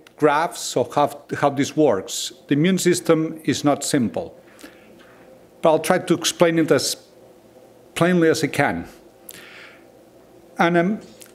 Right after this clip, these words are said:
here we start with the immune system cell, which is this blue cell. It's called the T cell.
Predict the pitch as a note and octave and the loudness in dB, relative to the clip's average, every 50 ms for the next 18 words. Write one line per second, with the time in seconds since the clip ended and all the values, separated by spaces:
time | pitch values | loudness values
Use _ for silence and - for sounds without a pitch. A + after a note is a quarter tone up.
0 | - - - - A#3 C4 B3+ A3+ G#3+ - - - - G3 F#3+ F#3+ F#3 F#3+ - F#3 | -16 -12 -2 2 2 4 4 4 2 0 0 2 2 2 4 2 0 0 0 2
1 | F3 E3+ D#3 - - - - - - - - - - - - - D3 C#3 F3+ G#3 | 2 2 0 -4 -10 -18 -20 -20 -20 -20 -20 -20 -20 -4 0 0 2 2 2 2
2 | F#3+ - G3 E3+ - - C#3 C#3+ C3+ - - G#3 G3 D#3 C3+ B2 A#2 A#2+ - - | 2 0 -2 -4 -2 0 0 0 0 2 2 2 4 4 2 0 -2 -4 -4 -4
3 | B2 A#2+ - C3 A#2 - - - - - - - - - - - - - - - | -4 -2 -2 -2 -2 -2 -6 -16 -20 -20 -20 -20 -20 -20 -20 -20 -20 -20 -8 -2
4 | - F3 A3 A3 - - D3 B2 A2+ A#2 B2+ F3 - - - - - - - - | 0 2 2 2 2 2 2 4 4 4 2 0 -2 -8 -10 -10 -8 -2 2 2
5 | D#3+ D3 C#3+ B2+ - C#3+ C3 - - - A3+ G#3 - - A2+ F#2+ G2 - - - | 4 4 2 2 0 -2 -4 -2 0 0 0 0 0 0 0 0 -2 -4 -8 -14